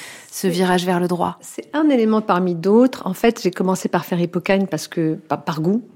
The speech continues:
Speaker 2: J'avais pas envie d'être professeure, je, je trouve que c'est un métier merveilleux, mais ce n'était pas ce que j'avais envie de faire.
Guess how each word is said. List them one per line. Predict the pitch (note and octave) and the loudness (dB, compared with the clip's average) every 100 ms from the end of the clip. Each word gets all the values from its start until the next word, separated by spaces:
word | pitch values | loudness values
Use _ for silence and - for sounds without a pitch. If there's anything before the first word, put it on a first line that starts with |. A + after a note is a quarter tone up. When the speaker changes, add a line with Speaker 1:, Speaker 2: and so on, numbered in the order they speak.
| _ | _
Speaker 2:
J'avais | D#3+ D#3+ | -2 0
pas | D#3+ | 0
envie | F3 | 2
d'être | E3+ D#3+ | 2 0
professeure, | - D#3+ - F#3 F#3 | -2 -4 -2 0 0
je, | D#3+ D3+ | -2 -6
je | D3 | -8
trouve | - - | -12 -12
que | |
c'est | - | -6
un | |
métier | D3+ - E3 | -6 -6 -6
merveilleux, | D#3 E3 F#3 | -2 0 0
mais | E3+ | -2
ce | - - - - | -6 -14 -12 -6
n'était | D3+ D3+ D3+ | -4 -2 -2
pas | F3+ | -2
ce | F3 | -2
que | E3+ | -4
j'avais | D3+ D3 | -2 -2
envie | D3+ | -4
de | - | -4
faire. | - F3+ A3+ F3+ | -2 0 2 0